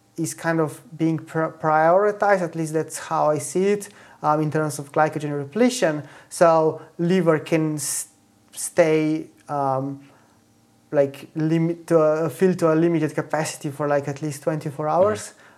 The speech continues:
Speaker 1: um, after being completely empty.
Speaker 2: Interesting. Okay, cool. Um, so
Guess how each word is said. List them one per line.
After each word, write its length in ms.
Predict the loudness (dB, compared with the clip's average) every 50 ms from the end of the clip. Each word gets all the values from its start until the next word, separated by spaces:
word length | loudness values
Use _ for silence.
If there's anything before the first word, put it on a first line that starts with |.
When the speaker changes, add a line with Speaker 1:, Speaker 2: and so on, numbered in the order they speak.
| _ -8
Speaker 1:
um, 300 | -4 -2 -2 -2 -2 -2
after 300 | -4 -4 -4 -4 -4 -4
being 220 | -4 -4 -4 -4 -4
completely 480 | -6 -8 -6 -6 -6 -6 -4 -4 -4
empty. 400 | -4 -4 -4 -6 -6 -8 -8 -10 -10 -14 _ _
Speaker 2:
Interesting. 360 | -8 -6 -6 -8 -8 -10 -10 -4 -2
Okay, 240 | -2 0 0 -2 -2
cool. 300 | -2 -4 -4 -4 -6 -4 2
Um, 480 | 4 4 4 4 4 0 -2 -4 -4 -8 -10 -18 -20 -20 -20 -20 -20 -20 -20 -20 _ _ _ _ _
so 500 | -2 2 4 6 6 4 4 0 -4